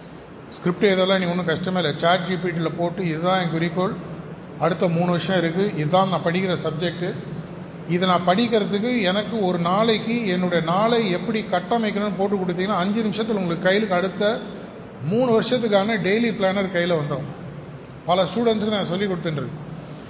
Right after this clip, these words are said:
ஏ ஐல பா-, பாசிட்டிவ், நெகட்டிவ் பல விஷயங்கள் இருந்தாலும், பாசிட்டிவா இருக்கக்கூடிய இது ஒரு விஷயம். இதை நீங்க செய்ய ஆரம்பிக்கும் பொழுது உங்களுடைய எதிர்காலம் நன்றாக அமையும். மூணு வருஷம் கழிச்சு, ஃபர்ஸ்ட் ஜூலையோ,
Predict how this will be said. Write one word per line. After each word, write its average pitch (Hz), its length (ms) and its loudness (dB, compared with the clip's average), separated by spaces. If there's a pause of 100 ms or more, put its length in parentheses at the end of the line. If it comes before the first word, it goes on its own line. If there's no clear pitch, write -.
(200)
ஏ 208 240 4
ஐல 208 40 4
பா-, 175 460 2
பாசிட்டிவ், 190 460 2
நெகட்டிவ் 180 360 0
பல 175 180 0
விஷயங்கள் 180 420 -2
இருந்தாலும், 165 480 0
பாசிட்டிவா 202 500 2
இருக்கக்கூடிய 175 340 -2
இது 180 200 0
ஒரு 170 120 0
விஷயம். - 540 -4 (640)
இதை 247 240 4
நீங்க 233 240 2
செய்ய 240 360 2
ஆரம்பிக்கும் 202 400 0
பொழுது 214 200 0
உங்களுடைய 170 520 -2
எதிர்காலம் 196 400 2
நன்றாக 190 340 2
அமையும். 185 400 -2
மூணு 233 160 0
வருஷம் 208 380 -2
கழிச்சு, 170 380 -4
ஃபர்ஸ்ட் 170 220 -2
ஜூலையோ, 165 560 0